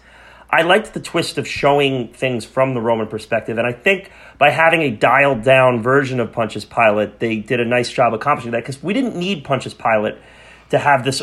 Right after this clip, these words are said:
over the top presence in this movie. I think he kinda just needed to be serviceable and, and, and just pass the ball on to the next guy.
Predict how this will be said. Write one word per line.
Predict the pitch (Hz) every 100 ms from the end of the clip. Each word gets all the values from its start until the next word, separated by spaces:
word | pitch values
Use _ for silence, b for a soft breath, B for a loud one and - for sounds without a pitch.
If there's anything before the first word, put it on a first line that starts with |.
| -
over | 135 123
the | 120
top | - 131 110 - - _
presence | 131 107 110 95
in | 92
this | 90 -
movie. | 104 92 95
I |
think | 110 131
he |
kinda | - 143 131
just | 107 110
needed | 127 123 117
to |
be | 113 107
serviceable | - 123 113 - 110 120 113
and, | 98 98
and, | 104 95
and | 98
just | 98 -
pass | 120 107
the | 107
ball | 113 113
on | 107 101
to | 98
the |
next | 98 -
guy. | -